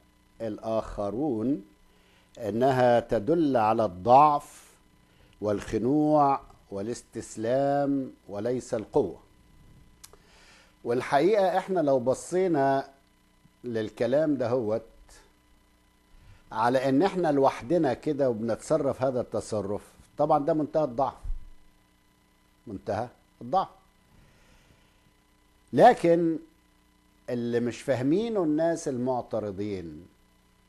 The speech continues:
ان احنا مش لوحدنا.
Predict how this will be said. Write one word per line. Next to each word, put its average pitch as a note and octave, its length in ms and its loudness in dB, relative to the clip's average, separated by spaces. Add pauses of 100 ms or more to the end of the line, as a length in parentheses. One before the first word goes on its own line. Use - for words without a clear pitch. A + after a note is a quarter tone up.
(1000)
ان D3+ 200 6
احنا A#3 380 4
مش G3+ 240 -2
لوحدنا. E3+ 560 0